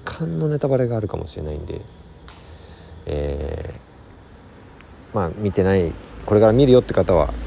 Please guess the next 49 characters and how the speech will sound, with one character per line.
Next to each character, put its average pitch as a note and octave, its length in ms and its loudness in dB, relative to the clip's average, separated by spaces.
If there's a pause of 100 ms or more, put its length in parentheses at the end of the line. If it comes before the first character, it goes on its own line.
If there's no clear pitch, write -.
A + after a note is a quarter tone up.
(120)
こ - 120 -12
こ E2+ 80 2
で E2 80 2
切 - 180 -14
っ - 40 -16
て - 140 -4
い D#2+ 40 2
た D#2 100 -2
だ D#2 60 2
い D2+ 80 0
た D#2 60 -6
ら D#2+ 60 0
全 D#2 200 -4
然 D#2 120 -2
い - 20 0
い D2 40 -8 (320)
と - 80 -4
思 D2+ 120 0
う - 20 -2
ん - 20 -2
で C#2 60 -8
す - 80 -16
け - 80 -8
ど。 - 60 -12 (1800)
ま G2 100 -2
あ、 E2 40 0
あ D#2+ 40 0
の D#2 580 -2
ー、 - 140 -14 (1400)
進 B2 160 -4
学 A#2+ 500 2 (360)
予 A2 80 4
備 G#2 100 0
校 - 260 -6
の - 60 -6
ね、 A2 100 -4 (1600)
話、 - 420 -8 (240)
予 F2+ 80 -2
備 F2+ 100 0
校 F#2+ 160 0
の F2 80 0
話 D#2 300 -4
で、 D2+ 80 -16 (1200)
予 - 0 -
備 F2 160 -2
校 F#2+ 120 0
の、 F2 160 0
ま E2 140 -2
あ、 D2 120 -6